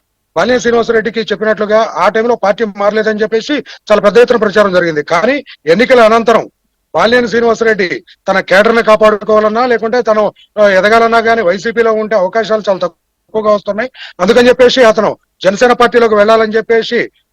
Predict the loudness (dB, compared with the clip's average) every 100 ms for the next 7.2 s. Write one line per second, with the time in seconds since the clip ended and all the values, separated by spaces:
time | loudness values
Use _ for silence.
0 | -12 -4 -4 0 2 2 0 -2 -6 -6
1 | -6 -8 _ -4 -2 2 2 4 4 2
2 | 2 0 2 2 0 0 0 -2 -2 -6
3 | -4 -2 -2 -2 -6 -4 -2 -2 -2 -2
4 | -2 -2 2 0 0 -6 -20 -20 -4 0
5 | 2 0 0 2 2 2 2 2 2 0
6 | 0 0 0 0 0 -4 -4 _ _ _
7 | 2